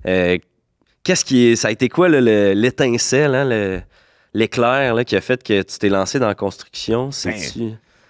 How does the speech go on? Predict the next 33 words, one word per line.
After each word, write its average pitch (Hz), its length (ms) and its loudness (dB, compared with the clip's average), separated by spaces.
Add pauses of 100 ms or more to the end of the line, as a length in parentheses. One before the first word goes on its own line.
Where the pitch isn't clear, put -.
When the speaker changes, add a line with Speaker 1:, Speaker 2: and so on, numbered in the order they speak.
(120)
Speaker 2:
c'est - 120 -8
un 117 120 0
short. 98 440 -6 (380)
Speaker 1:
C'est - 140 -4
un 104 80 2
short ? 127 400 -2
Un 104 60 -8
Speaker 2:
C'est - 60 0
un 117 40 2
Speaker 1:
short 127 180 0
circuit ? 135 280 0 (260)
Speaker 2:
Un 127 120 -2
short 151 280 -2
circuit. 117 300 -6 (100)
C'est, 127 140 -2
c'est 107 100 -8 (240)
un, 131 140 -2
c'est 151 120 -2
un, - 80 -6 (200)
un 113 40 -4
court-circuit. - 540 -12 (600)
C'est - 140 -20
comme 160 160 2
moi, 233 220 6 (400)
y 127 40 -2
a 135 60 0
rien 190 520 2 (240)
qui 139 100 -8
me 127 120 -2
prédestinait 139 920 -4 (200)
à 120 100 0
être 117 80 -4
électricien. 110 520 -6